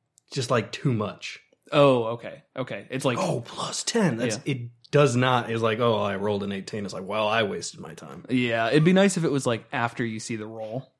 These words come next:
Speaker 2: 'cause that's always useful. You know, you roll a, a five and it's like, "Oh, it's only a twelve." No, it's a twenty-two. That's good.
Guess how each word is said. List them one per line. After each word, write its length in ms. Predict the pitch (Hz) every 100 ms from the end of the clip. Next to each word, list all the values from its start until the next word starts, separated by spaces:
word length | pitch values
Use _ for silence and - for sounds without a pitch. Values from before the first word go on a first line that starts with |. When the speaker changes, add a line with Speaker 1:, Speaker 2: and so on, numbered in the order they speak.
| _ -
Speaker 2:
'cause 120 | 131
that's 320 | 123 113 - - - 135
always 300 | 120 117 120
useful. 560 | 120 - 120 113 - _ _ -
You 100 | 127
know, 60 |
you 160 | 117 127
roll 240 | 123 117
a, 120 | 117 - -
a 80 | 135
five 400 | - 127 117 117
and 100 | 120
it's 100 | 120
like, 160 | 120 170
"Oh, 240 | 170 165
it's 100 | 156
only 180 | 160 156
a 40 | 143
twelve." 440 | - 156 127 117 -
No, 280 | 139 208 151
it's 120 | 135
a 40 |
twenty-two. 760 | 135 156 185 180 247 196 131 110 - _ _ _ -
That's 220 | 139 135
good. 260 | - 104